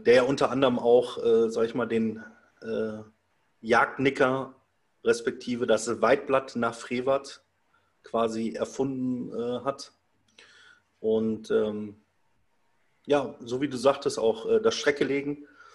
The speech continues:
ähm, na, da könnte man ja trefflich auch drüber streiten, ne? Warum, warum sollte man das Wild nicht sofort der Kühlkette zuführen?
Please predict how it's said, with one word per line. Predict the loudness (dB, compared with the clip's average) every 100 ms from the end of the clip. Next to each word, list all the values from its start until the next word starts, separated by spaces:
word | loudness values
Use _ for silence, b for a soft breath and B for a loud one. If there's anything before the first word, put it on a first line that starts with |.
| B B B B _ -12
ähm, | -8 -6 -6 -6 -10 -14 _ _ _ _ _ _ _ _ _ _
na, | -6 0
da | 0
könnte | 2 0 4
man | 4
ja | 4
trefflich | 4 0 0 -2
auch | -2
drüber | 0 2 0
streiten, | 0 -2 -2 -4
ne? | -6 -4
Warum, | -2 -2 -2 -4 -2
warum | -2 0
sollte | 0 0
man | -2 -2 -6 B B B B -2
das | -2 4
Wild | 4 4
nicht | -4 -4
sofort | -4 2 2 2
der | 0
Kühlkette | -2 -4 -6 -8 -20 -6 -4 -4 -8
zuführen? | -8 -12 -10 -6 -4 -4 -6 -10